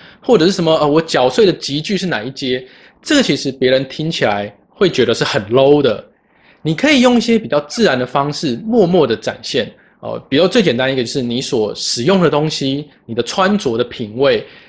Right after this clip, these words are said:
你或者是，诶，你用的一些家电、三C产品。那还有就是你去聊天的过程，分享你的生活状态，你的生活形态是什么？哦，也许你会聊到说，诶，你去吃了一家很棒的餐厅，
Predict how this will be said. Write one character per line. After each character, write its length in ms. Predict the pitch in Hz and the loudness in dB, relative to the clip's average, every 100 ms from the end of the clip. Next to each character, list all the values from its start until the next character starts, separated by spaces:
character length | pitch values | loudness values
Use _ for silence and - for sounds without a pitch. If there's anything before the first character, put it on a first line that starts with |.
| - - | -20 -12
你 320 | 123 113 104 | -8 -6 -4
或 180 | - 208 | 2 4
者 120 | 135 | 2
是， 400 | - 175 131 104 | 0 0 -2 -4
诶， 80 | - | -4
你 140 | 196 127 | -2 0
用 180 | 160 | -2
的 80 | 139 | 0
一 80 | 120 | -2
些 220 | 123 127 | 0 -2
家 260 | 123 156 151 | 0 -2 0
电、 180 | 170 123 | 0 0
三 140 | 151 | -2
C 120 | 165 | -2
产 200 | 160 120 | -2 -4
品。 280 | 135 110 - _ _ _ - - - | -2 -4 -4 _ _ _ -20 -20 -6
那 80 | 233 | -4
还 260 | - - | -2 0
有 180 | 220 226 | 2 2
就 120 | 156 | 2
是 380 | 190 196 160 113 | -2 0 -2 -2
你 160 | 120 123 | -6 -10
去 220 | 113 233 190 | -6 -4 0
聊 200 | 147 160 | 2 2
天 160 | 226 | 2
的 100 | 202 | 0
过 160 | 226 190 | 2 2
程， 400 | - 123 117 123 - | 2 -4 -4 -8 -14
分 320 | _ - 214 226 | _ -2 0 2
享 400 | - 135 98 - _ - - - _ - | 0 -2 -2 -8 _ -20 -20 -20 _ -16
你 100 | 113 | -8
的 80 | |
生 300 | 120 - 208 | -4 0 2
活 240 | 208 120 104 | 2 -2 -2
状 200 | 127 110 | -2 -4
态， 300 | 123 110 - _ | -4 -4 -6 _
你 100 | - | -10
的 60 | 117 | -6
生 200 | - 196 | 0 2
活 140 | 190 | 4
形 240 | 147 127 143 | 2 0 -6
态 220 | 190 165 | -4 -2
是 80 | 156 | -2
什 180 | 135 | -2
么？ 100 | 104 101 - _ - | -2 -4 -10 _ -20
哦， 80 | - | -4
也 60 | 143 | -2
许 140 | 170 | 0
你 60 | 127 | 0
会 100 | 151 | 2
聊 140 | 135 | 2
到 160 | 127 139 | 2 2
说， 180 | 135 131 | 2 0
诶， 80 | 143 | 0
你 80 | |
去 60 | 131 | -6
吃 200 | - - | -6 0
了 40 | 143 | 0
一 20 | |
家 140 | 139 | 0
很 100 | 127 104 | -4 -4
棒 160 | 143 | -2
的 40 | 123 | -2
餐 240 | - 117 | -4 -6
厅， 240 | 127 110 | -4 -4